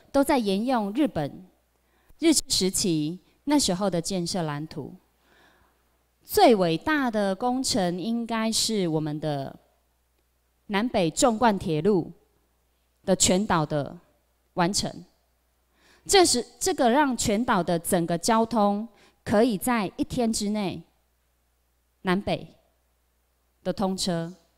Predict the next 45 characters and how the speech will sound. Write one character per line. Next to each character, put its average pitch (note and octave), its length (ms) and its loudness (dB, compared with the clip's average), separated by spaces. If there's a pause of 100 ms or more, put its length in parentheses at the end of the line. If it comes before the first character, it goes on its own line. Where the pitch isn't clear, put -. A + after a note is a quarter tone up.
(760)
这 C#4 220 4
就 C4 320 2
发 A#3+ 220 -4
展 F3 200 -2
得 D#3+ 80 -4
非 G#3 160 -4
常 E3 220 -4
的 D#3+ 120 -4
厉 E3+ 180 -4
害。 D#3+ 260 -8
就 C4 160 0
像 B3+ 180 0
我 G3+ 60 -2
们 F3 80 -2
现 G#3+ 140 -4
在 G#3+ 40 -4
的 F#3 120 -4
高 F3+ 200 -2
铁， F3 300 -10 (480)
有 A3 100 2
了 A3+ 120 6
高 C4+ 180 2
铁， F3 420 -2 (400)
大 C4 140 -2
家 B3 300 0
台 A3+ 220 -4
南 G3+ 140 -2
要 A#3 140 0
来 G3 160 0
到 G#3 340 0 (140)
桃 F#3+ 180 -2
园 F#3+ 140 -2
开 G3 180 -4
会 G3 140 0
是 F#3+ 140 -2
不 F3 40 -2
是 F#3 140 -4
很 E3 180 -2
简 D3+ 240 -4
单？ C#3+ 320 -8 (1500)
一 A#3 140 0
样 D4+ 180 4
的 G#3 100 2
意 A#3 160 -2
思。 F3 380 -6